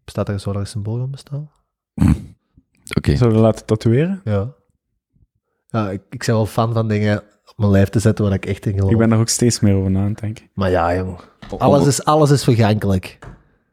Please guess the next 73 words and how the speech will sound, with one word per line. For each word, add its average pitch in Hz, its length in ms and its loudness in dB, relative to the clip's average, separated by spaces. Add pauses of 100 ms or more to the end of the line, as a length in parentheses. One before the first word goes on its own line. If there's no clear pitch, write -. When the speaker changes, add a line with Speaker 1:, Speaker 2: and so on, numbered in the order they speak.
(480)
Speaker 1:
En 113 280 0
de 107 100 0
dingen 113 220 4
die 123 100 6
dat 117 120 4
moeten 113 320 2
doen, 117 200 2
dat 113 100 0
is - 80 -4
toch - 140 -2
mooi 113 240 2
als 107 120 0
je - 60 -2
daar 104 460 -2
Speaker 3:
Als - 180 -2
je - 60 -2
die 110 360 4
Speaker 1:
als 101 120 -2
je - 80 0
Speaker 3:
kunt 113 120 2
Speaker 1:
die, 107 80 0
Speaker 3:
zien, 113 140 4
als 110 80 2
Speaker 1:
ja. 110 240 4
Speaker 3:
je 120 60 4
in 113 60 4
de 110 60 4
spiegel 113 300 2
staat. 67 300 -6 (200)
Speaker 2:
Hm. 82 260 -2 (280)
Speaker 1:
Ja, 139 200 0
ik - 60 -4
Speaker 2:
Hmm. 78 100 -4
Speaker 1:
vind 110 120 0
dat 110 100 0
wel, 120 180 0
maar... 95 340 -6
Ja, 98 220 -8 (280)
dat 104 120 -2
is 95 100 -8
mijn 92 40 -10
mening, 101 180 -2
Speaker 2:
Dat, - 100 0
Speaker 1:
hè. 98 40 -8
Speaker 2:
dat 85 140 2
zei 76 180 4
Gilles 82 240 2
gisteren 117 300 2
op 120 60 0
de 98 60 0
podcast, 90 320 -2
hè, 113 80 2
dat 120 120 0
hij 82 100 2
zo 85 100 4
snel 82 160 2
naar 78 100 4
een 82 120 -2
tatoeëur 78 320 2
ging. 113 260 0
En 78 60 -2
gewoon, 82 200 2 (140)
ik - 120 -16
heb - 140 -2
vijf 90 200 2
tattoos 92 320 0
op, 90 140 0 (100)
tattoos 95 340 2
op 90 100 2
een 82 80 2
dag 78 200 2
laten 90 220 -2
zetten. 175 280 0